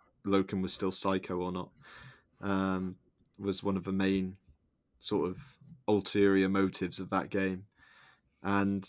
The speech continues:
yeah, I mean, we get a, we get a lot of Loken. We get him learning that the humans that he had befriended in the opening trilogy have in fact survived, and he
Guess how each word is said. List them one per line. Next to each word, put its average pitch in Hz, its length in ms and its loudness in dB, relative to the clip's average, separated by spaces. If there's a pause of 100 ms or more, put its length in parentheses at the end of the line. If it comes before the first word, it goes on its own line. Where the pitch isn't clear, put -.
(920)
yeah, 131 260 10
I 123 40 6
mean, 127 320 4
we 120 100 2
get 131 240 6
a, 90 140 4 (100)
we - 60 -18
get 98 160 0
a - 20 4
lot 110 280 6
of 104 100 0
Loken. 101 380 2
We 101 100 0
get 117 160 4
him 107 160 2
learning 107 680 4
that 98 400 2
the 101 160 -2
humans 107 760 0 (580)
that 101 80 4
he 110 140 4
had 98 120 4
befriended 110 580 2
in 104 120 4
the 104 100 4
opening 104 380 2
trilogy 107 560 2
have 104 280 0
in 104 140 2
fact - 320 0
survived, 113 540 2
and 104 100 4
he 101 200 0